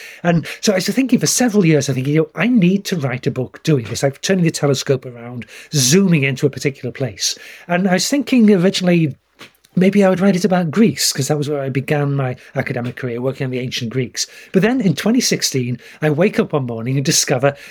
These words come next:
that, that my, my former countrymen in the British Isles, in their wisdom, have decided to leave the European Union. And I immediately thought, "Oh, of course, this is the perfect test case. Here's a concrete things that happened. Can my long-term global scale approach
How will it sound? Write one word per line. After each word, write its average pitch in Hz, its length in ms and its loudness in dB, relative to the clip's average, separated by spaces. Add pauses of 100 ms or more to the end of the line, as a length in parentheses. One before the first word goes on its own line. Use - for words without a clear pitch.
that, 151 240 2
that 156 140 2
my, 143 160 -2
my 139 140 0
former 160 320 0
countrymen 139 500 -2
in 147 80 -2
the 143 80 0
British 135 300 -2
Isles, 120 420 -6
in 160 160 2
their 226 140 4
wisdom, 131 400 -2 (180)
have 143 100 -4
decided 170 520 2
to 180 100 0
leave 143 300 2
the 143 80 0
European 127 440 -4
Union. 117 460 -8 (340)
And 180 180 0
I 190 80 2
immediately 202 640 4
thought, 160 200 0
"Oh, 202 260 2
of - 140 -12
course, - 320 -2 (140)
this 196 300 2
is - 260 -2
the 214 100 0
perfect 139 580 -2
test - 300 -4
case. 95 220 -10
Here's 214 240 2
a 226 60 -2 (280)
concrete 220 480 0
things 254 200 0
that 220 100 0
happened. 101 500 -10 (320)
Can 233 500 2
my 165 280 2
long-term 156 880 0
global 160 400 0
scale 135 480 -2
approach 131 360 -4